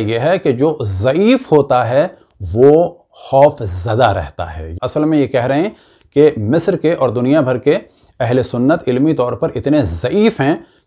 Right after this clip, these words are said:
कि वो शियों के मंतकी इस्तदलाल को बर्दाश्त नहीं कर पाते। अलबत्ता यही वजह है कि दुनिया भर में हमेशा अहले सुन्नत तोहमतों का सहारा लेते हैं और कत्ल आम का सहारा लेते हैं। कभी ये कहते हैं कि शिया असहाब की तौहीन करते हैं,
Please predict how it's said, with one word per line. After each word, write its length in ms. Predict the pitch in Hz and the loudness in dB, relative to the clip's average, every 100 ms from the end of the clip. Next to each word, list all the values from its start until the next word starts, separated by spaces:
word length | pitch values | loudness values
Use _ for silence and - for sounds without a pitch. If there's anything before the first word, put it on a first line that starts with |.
| - | 0
कि 80 | 131 | 2
वो 220 | 139 143 | 4 2
शियों 420 | 139 131 147 180 | 0 -2 -2 -2
के 220 | - 143 151 - | -2 -2 -2 -2
मंतकी 500 | 104 120 123 - 165 160 | -6 -6 -6 -4 -4 -4
इस्तदलाल 720 | 135 - 110 98 98 123 160 160 | -6 -6 -6 -2 2 2 0 -2
को 200 | 139 139 151 - _ - | 2 2 2 -4 _ -12
बर्दाश्त 520 | 95 101 117 131 - | -8 -2 0 0 -2
नहीं 240 | 104 104 113 | -6 -4 -4
कर 140 | 80 | -6
पाते। 340 | 82 87 - - _ _ _ - - | -14 -20 -20 -20 _ _ _ -6 2
अलबत्ता 460 | 240 175 127 135 131 - _ 107 | 2 4 2 0 -2 -8 _ -4
यही 280 | 120 160 214 | -2 0 2
वजह 260 | 135 131 | 2 4
है 140 | 123 180 - _ _ 117 | 2 0 -6 _ _ -6
कि 60 | |
दुनिया 320 | 107 131 165 | -2 0 2
भर 160 | 131 131 | 2 0
में 120 | 139 | 0
हमेशा 340 | 127 120 117 98 | -2 -4 -2 -4
अहले 220 | 98 110 | -2 -6
सुन्नत 420 | - 110 127 143 - | -6 -4 -4 -6 -8
तोहमतों 380 | 85 95 113 113 | -8 -6 -6 -6
का 80 | |
सहारा 340 | 139 139 131 147 | -6 -4 0 2
लेते 260 | 147 143 | 2 0
हैं 180 | 147 170 - | -2 -4 -4
और 200 | 131 143 | -4 -4
कत्ल 220 | 104 107 101 | -6 -4 -6
आम 240 | 92 90 | -6 -6
का 120 | 92 | -6
सहारा 380 | 139 95 95 98 | -6 -8 -6 -6
लेते 280 | 117 85 - | -6 -8 -12
हैं। 1120 | _ _ _ _ _ _ _ _ _ _ 127 | _ _ _ _ _ _ _ _ _ _ -2
कभी 240 | 113 202 233 | 2 4 4
ये 60 | |
कहते 300 | 220 202 196 | 4 2 0
हैं 200 | 202 196 | -2 -2
कि 200 | 196 185 | -2 -4
शिया 260 | 170 175 175 | -4 -2 0
असहाब 360 | 147 - 143 151 | 0 0 0 0
की 60 | 185 | -2
तौहीन 300 | 165 170 175 | 0 0 0
करते 260 | 170 156 | 0 0
हैं, 140 | 170 | -2